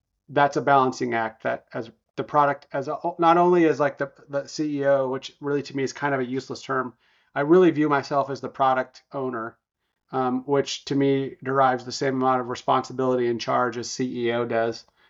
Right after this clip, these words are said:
Um, I'm really the, ultimately the product owner, and, um, that is that balance th-, that I'm trying to strike while presenting,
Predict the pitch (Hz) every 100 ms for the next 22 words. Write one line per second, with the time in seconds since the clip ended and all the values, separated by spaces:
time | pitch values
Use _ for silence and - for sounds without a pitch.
0 | _ - 123 127 120 117 117 120 _ _
1 | _ _ _ - 147 151 147 135 - -
2 | _ _ - 139 156 147 143 139 123 117
3 | 139 131 131 127 123 123 - 131 127 131
4 | 123 120 120 117 _ _ _ _ _ _
5 | 139 147 175 170 - - 135 131 135 -
6 | - - 131 127 131 131 127 135 127 117
7 | - 135 131 120 - - _ _ _ _
8 | 139 143 143 151 - 139 139 139 131 139
9 | 135 135